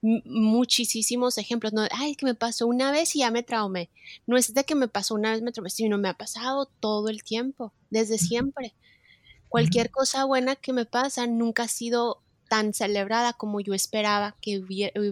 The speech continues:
Speaker 1: iba a ser por las personas que están alrededor mío. Entonces, no sé, o sea.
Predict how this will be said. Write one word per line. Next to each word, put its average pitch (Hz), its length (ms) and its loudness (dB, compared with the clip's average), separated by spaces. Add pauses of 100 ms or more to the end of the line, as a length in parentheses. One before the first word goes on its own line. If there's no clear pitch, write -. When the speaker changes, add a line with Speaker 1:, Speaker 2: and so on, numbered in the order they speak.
(120)
Speaker 1:
iba 196 160 -2
a 214 40 -4
ser 208 380 -4
por 214 160 -8
las 214 140 -6
personas 196 480 -6
que - 100 -16
están 190 200 -4
alrededor 190 600 -4
mío. 214 220 -2
Entonces, 185 580 -8
no 185 180 -8
sé, 202 280 -8
o 220 60 -16
sea. - 280 -18